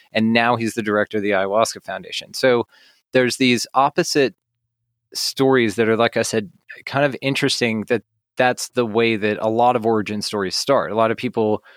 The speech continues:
say, "Yes, I was raised in this religion or faith, and now I'm nothing like that."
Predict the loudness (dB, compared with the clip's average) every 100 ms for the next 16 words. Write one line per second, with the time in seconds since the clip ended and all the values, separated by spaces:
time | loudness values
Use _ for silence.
0 | -20 _ 0 2 2 2 0 0 -2 -2
1 | -2 0 -2 0 -2 -2 -4 -2 -2 0
2 | -4 -8 _ _ _ -4 -2 0 0 -2
3 | 0 -2 0 0 0 0 2 2 0 -2
4 | 0 0 0 -4 -2 -2 0 -2 -2 -4